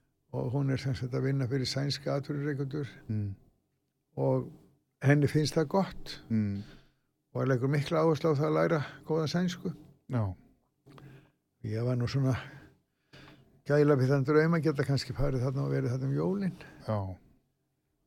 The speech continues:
Speaker 1: Ég hef aldrei gert það að vera með þe-, með þeim, en ég á sjö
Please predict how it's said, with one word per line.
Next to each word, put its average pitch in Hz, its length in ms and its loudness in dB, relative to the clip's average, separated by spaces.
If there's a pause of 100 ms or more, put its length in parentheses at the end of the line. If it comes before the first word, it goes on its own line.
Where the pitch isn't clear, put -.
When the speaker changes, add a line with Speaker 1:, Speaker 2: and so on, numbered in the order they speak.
(260)
Speaker 1:
Ég 139 100 -4
hef 135 100 -2
aldrei 135 240 -2
gert 165 280 -2
það 170 180 -2
að 165 80 -2
vera 165 240 -2
með 143 240 -6
þe-, 185 240 -6
með 156 180 -6
þeim, 165 280 -4
en 139 100 -6
ég 131 180 -4
á 135 220 -4
sjö 151 300 -4